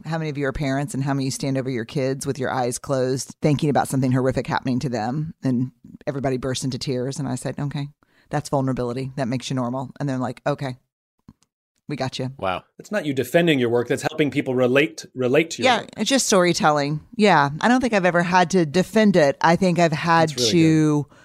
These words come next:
Speaker 1: start where people are.
Speaker 2: I love that. Okay, Simon, does it bother you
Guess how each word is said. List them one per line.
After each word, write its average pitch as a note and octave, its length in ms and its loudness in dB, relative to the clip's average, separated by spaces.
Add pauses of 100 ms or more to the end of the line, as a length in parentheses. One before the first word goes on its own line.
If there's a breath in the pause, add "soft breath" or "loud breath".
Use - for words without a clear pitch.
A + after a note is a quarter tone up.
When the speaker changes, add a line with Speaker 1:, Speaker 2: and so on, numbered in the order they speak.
(560 soft breath)
Speaker 1:
start F#3 520 4
where D#3+ 140 2
people D3 400 -2
are. G2+ 340 -2 (260)
Speaker 2:
I A2 80 -10
love A2+ 220 0
that. F2+ 200 -8 (260)
Okay, A2+ 240 0 (220)
Simon, B2 440 0
does A2+ 180 -8
it B2+ 140 -4
bother B2+ 340 0
you F#2 300 -8